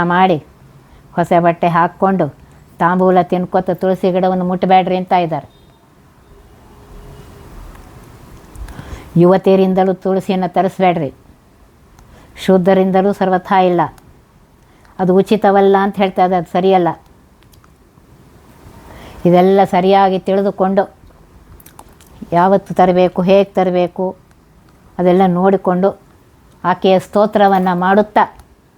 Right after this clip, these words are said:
ಆಕೆಯನ್ನು ಇಡೀ ದಿವಸ ಕೊಂಡಾಡುತ್ತಾ ಇರ್ರಿ ಅಂತ ಹೇಳ್ತಾ ಇದ್ದಾರೆ.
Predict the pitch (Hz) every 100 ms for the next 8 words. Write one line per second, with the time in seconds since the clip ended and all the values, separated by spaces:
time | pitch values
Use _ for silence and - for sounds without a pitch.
0 | _ _ _ _ _ _ _ _ - -
1 | - - - - - - - - - -
2 | - - - - - - - - - 185
3 | - 196 190 185 - _ 170 185 196 180
4 | 190 196 190 - 185 196 202 196 - 196
5 | - _ _ _ _ _ _ 202 185 175
6 | 180 - 175 - 92 -